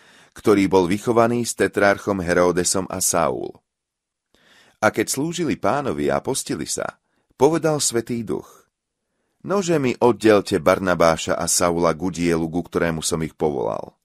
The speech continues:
Vtedy, keď sa boli postili, pomodlili sa a položili na nich ruky a prepustili ich.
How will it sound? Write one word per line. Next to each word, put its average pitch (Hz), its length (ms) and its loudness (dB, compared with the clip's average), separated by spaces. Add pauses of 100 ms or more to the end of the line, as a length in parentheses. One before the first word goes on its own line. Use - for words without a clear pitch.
(800)
Vtedy, 123 320 4
keď 127 160 0
sa 110 160 2
boli 92 320 0
postili, 101 560 -4
pomodlili 87 560 0
sa 95 280 -4
a 101 200 -4
položili 127 560 2
na 110 80 0
nich 82 160 -2
ruky 92 320 -6
a 107 160 -4
prepustili 78 560 -6 (200)
ich. - 80 -20